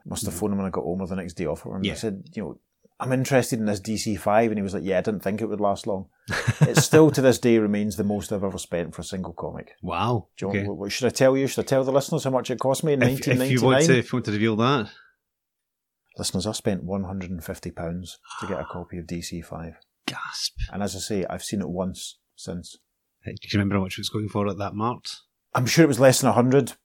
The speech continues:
Speaker 1: but it
Speaker 2: Oh,
Speaker 1: was expensive,
Speaker 2: that's,
Speaker 1: but it was
Speaker 2: yeah.
Speaker 1: not, it was not a nice copy.
Speaker 2: Ah,
Speaker 1: The one I've got
Speaker 2: wow.
Speaker 1: is, is pretty smart, and it's,
Speaker 2: Mm.
Speaker 1: and, and it was reprinted
Speaker 2: Mm-hmm.
Speaker 1: in the early two thousands, as was issue six, which
Speaker 2: Mm-hmm.
Speaker 1: is the, the, the catalyst for today's episode. And I think that affected the value slightly, but it's
Speaker 2: Sure,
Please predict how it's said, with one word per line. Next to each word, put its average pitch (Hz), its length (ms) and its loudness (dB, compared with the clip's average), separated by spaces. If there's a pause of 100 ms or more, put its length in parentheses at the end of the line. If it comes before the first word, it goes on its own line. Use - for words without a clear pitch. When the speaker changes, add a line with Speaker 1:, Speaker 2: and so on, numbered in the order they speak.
(120)
Speaker 1:
but 120 100 4
it 113 40 6
Speaker 2:
Oh, 101 40 4
Speaker 1:
was 110 120 2
expensive, 117 520 4
Speaker 2:
that's, - 80 -4
Speaker 1:
but 113 100 4
it 107 80 4
was 110 100 2
Speaker 2:
yeah. 135 100 4
Speaker 1:
not, - 200 2
it 95 80 -6
was 110 120 -4
not 131 200 6
a 110 40 0
nice 117 240 2
copy. 117 360 2
Speaker 2:
Ah, - 180 0 (100)
Speaker 1:
The 113 80 0
one 131 120 6
I've 107 140 4
got 113 140 6
Speaker 2:
wow. - 20 6
Speaker 1:
is, 113 180 4
is 98 200 -2
pretty 117 260 0
smart, 117 480 2
and 110 160 0
it's, 120 160 2
Speaker 2:
Mm. 90 80 -4
Speaker 1:
and, 117 180 2
and 123 100 2
it 143 60 4
was 165 200 8
reprinted 156 560 6 (240)
Speaker 2:
Mm-hmm. 104 340 -2
Speaker 1:
in 120 80 4
the 127 80 6
early 117 140 4
two 117 160 0
thousands, 123 400 2
as 110 280 4
was 107 460 2 (140)
issue 98 240 -6
six, - 500 2
which - 140 -6
Speaker 2:
Mm-hmm. 98 160 -2
Speaker 1:
is 87 80 -8
the, 98 80 -10
the, 98 420 -4 (120)
the - 60 -20
catalyst 107 320 -2
for - 80 -14
today's 110 240 -4
episode. 101 300 -6 (460)
And 113 120 2
I 131 40 2
think 170 260 4
that 135 140 8
affected 135 440 2
the 117 80 2
value 110 320 8
slightly, 123 500 2
but 98 220 -2
it's 104 240 -2
Speaker 2:
Sure, - 300 0